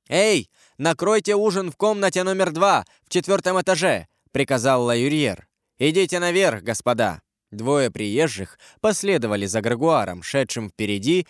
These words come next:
и освещавшим путь. Ламоль смотрел им вслед, пока они не скрылись. Обернувшись,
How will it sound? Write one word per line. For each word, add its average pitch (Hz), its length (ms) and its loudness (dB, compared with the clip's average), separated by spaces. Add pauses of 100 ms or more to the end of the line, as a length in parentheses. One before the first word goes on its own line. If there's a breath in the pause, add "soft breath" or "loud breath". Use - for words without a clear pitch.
(160 loud breath)
и 208 80 -2
освещавшим 107 1000 -4 (120)
путь. - 360 -2 (440 soft breath)
Ламоль 139 520 0 (200 soft breath)
смотрел 139 500 0
им 127 100 -4
вслед, 170 520 -2 (160)
пока 120 340 0
они 117 180 -2
не 123 120 -4
скрылись. 147 640 -2 (180 soft breath)
Обернувшись, 123 800 -2